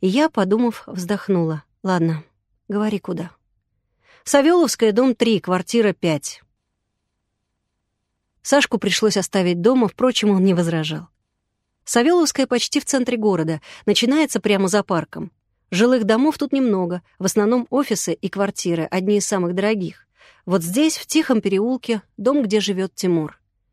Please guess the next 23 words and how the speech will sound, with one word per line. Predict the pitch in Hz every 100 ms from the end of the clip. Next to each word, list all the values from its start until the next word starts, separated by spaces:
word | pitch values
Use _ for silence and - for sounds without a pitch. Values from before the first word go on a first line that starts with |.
| _ _ -
Я | 240
невольно | 262 233 233 214
покосилась | 214 185 - 226 208
на | 190
его | 180 185 180 160
окна. | - 170 151 - _ _ -
Окна | 339 - 160
как | 156 196
окна, | 233 202 175 160 -
жалюзи | 180 185 190
опущены. | 226 170 196 - 185 170 170 _ _ _ - -
Наверное, | 233 254 294 254 240
он | 220 226
всё | 233
ещё | 214 226
в | -
Шанхае, | 240 233 - 190 160 151
в |
окружении | 170 196 180 220 202
соратников, | 180 196 190 214 180 165 175 - -
решает | 208 - 214 185
насущные | 196 190 196 - 185
проблемы, | 190 190 196 185 165 165